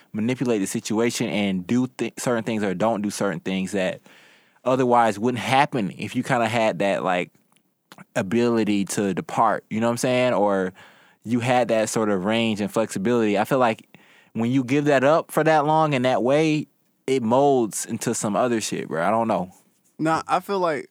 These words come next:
Speaker 2: once you have it for that long, you really need to have, like, an open line of communication. 'Cause, I mean, when you get to a certain point to where you're just like, "Oh, that's just who they are, that's just what they're gonna do," then that part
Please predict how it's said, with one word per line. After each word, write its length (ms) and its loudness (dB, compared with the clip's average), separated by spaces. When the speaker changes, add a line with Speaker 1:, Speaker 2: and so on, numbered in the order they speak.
Speaker 2:
once 340 -4
you 80 -4
have 180 -2
it 80 -4
for 140 -8
that 240 0
long, 400 -4
you 300 -6
really 260 -2
need 220 -4
to 80 -8
have, 200 -4
like, 200 -6
an 160 -8
open 320 -6
line 240 -6
of 80 -14
communication. 840 -8
'Cause, 180 -8
I 80 -2
mean, 420 -4
when 180 -2
you 80 -4
get 140 -2
to 100 -2
a 40 -2
certain 320 -2
point 280 -4
to 80 -12
where 80 -4
you're 80 -6
just 180 -10
like, 200 -2
"Oh, 140 -4
that's 200 -4
just 180 -6
who 140 -2
they 140 -4
are, 160 -4
that's 160 -6
just 160 -10
what 120 -4
they're 100 -8
gonna 220 -8
do," 320 -6
then 220 -4
that 240 -4
part 480 -2